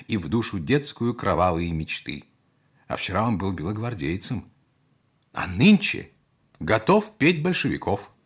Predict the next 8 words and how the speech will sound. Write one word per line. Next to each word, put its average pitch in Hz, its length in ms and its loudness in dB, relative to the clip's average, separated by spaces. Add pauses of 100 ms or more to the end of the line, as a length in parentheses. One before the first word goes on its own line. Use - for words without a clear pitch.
(920)
Мне 107 220 4
он 110 120 2
пытался 101 580 0
за 78 100 -4
последние 85 540 -2
дни 101 220 -2
вдолбить 92 400 -2
следующее. 67 640 -6